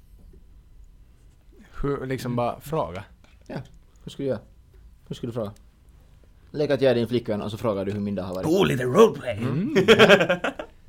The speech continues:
Speaker 1: Hej älskling, hur har din dag varit?
Speaker 2: Ja, så, så kan man ju tänka sig att man ska
Speaker 3: Ja.
Speaker 2: göra.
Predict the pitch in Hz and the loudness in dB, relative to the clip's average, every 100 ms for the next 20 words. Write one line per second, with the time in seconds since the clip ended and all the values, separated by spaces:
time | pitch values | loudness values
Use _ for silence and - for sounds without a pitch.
0 | - - - - - - - 349 277 165 | -20 -20 -20 -20 -20 -20 -16 -10 -10 -8
1 | 131 110 - 202 214 233 117 92 95 - | -10 -10 -10 -8 -6 -6 -8 -8 -12 -16
2 | - 147 - - - - 185 - - 196 | -8 -8 -8 -20 -20 -10 -8 -8 -10 -4
3 | 214 208 208 220 170 127 107 - - - | 0 2 2 0 -4 -4 -4 -6 -16 -20
4 | - 123 120 110 98 | -8 -2 0 0 -2